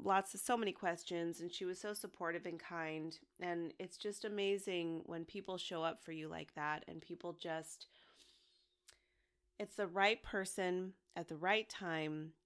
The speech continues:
and they're there for you, whether or not you are using them as a service or not. It just, you know, these are the people that affect your life in such a beautiful way,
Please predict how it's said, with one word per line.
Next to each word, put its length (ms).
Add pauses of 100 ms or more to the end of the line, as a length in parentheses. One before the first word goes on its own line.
(120)
and 140
they're 240
there 240
for 160
you, 460 (200)
whether 280
or 20
not 300
you 480 (260)
are 80
using 460
them 180
as 140
a 40
service 460
or 60
not. 340
It 140
just, 340 (580)
you 120
know, 140 (120)
these 400 (100)
are 140
the 140
people 720
that 380 (1500)
affect 500
your 120
life 360
in 140
such 260
a 60
beautiful 460
way, 260